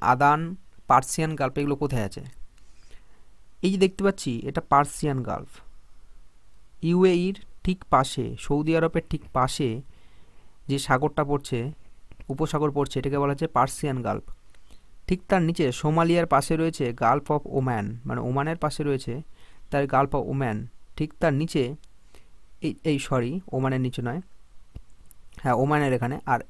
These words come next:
ইয়েমেনের এখানে রয়েছে Gulf of আদান। তাহলে পার্সিয়ান গালফ,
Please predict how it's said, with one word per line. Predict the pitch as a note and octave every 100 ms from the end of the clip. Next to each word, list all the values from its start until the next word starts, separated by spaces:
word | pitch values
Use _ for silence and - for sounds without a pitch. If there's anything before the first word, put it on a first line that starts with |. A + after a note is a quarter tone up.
| -
ইয়েমেনের | D#3 F3+ G3 F3+
এখানে | E3 D#3
রয়েছে | C3+ B2 C3+
Gulf | C3 B2 B2+
of | D3+ E3 - -
আদান। | A2+ A2+ A2 G#2 G#2 A#2 - - - - - - - - - - -
তাহলে | C3+ C3
পার্সিয়ান | B2+ B2 - E3 D#3+
গালফ, | D#3+ D#3+ F#3